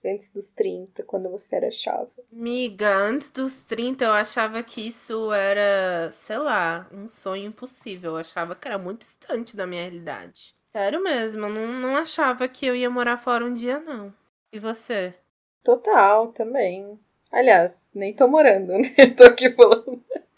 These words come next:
Speaker 2: É, mas, por <laughs> exemplo, hoje
Speaker 1: Peraí que eu me perdi na personagem.
Speaker 2: Mas é que assim, se hoje em dia você quiser
Speaker 1: É, eu vejo, eu vejo como algo possível.
Speaker 2: É, entendeu?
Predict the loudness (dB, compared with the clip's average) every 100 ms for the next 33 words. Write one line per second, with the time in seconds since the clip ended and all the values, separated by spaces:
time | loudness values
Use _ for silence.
0 | 0 2 2 2 0 2 8 8 8 6
1 | 4 6 6 6 4 4 2 0 -12 -14
2 | -16 _ 0 2 4 4 4 2 2 12
3 | 12 12 12 12 12 12 10 10 8 10
4 | 12 10 12 10 12 12 10 4 2 4
5 | 4 2 -4 -6 -4 -8 -8 -10 -12 -14
6 | -14 -12 -12 -8 -4 -2 0 -2 -4 -6
7 | -8 0 2 2 -2 -8 -4 -2 -2 -4
8 | -8 -6 -4 -4 -8 -8 -4 -2 -2 -4
9 | -8 _ 4 6 6 4 0 0 2 2
10 | 2 0 -4 -4 -2 -2 0 0 0 -4
11 | -2 -2 -2 -4 -6 -2 0 0 0 -4
12 | -8 -12 -10 -8 -8 -10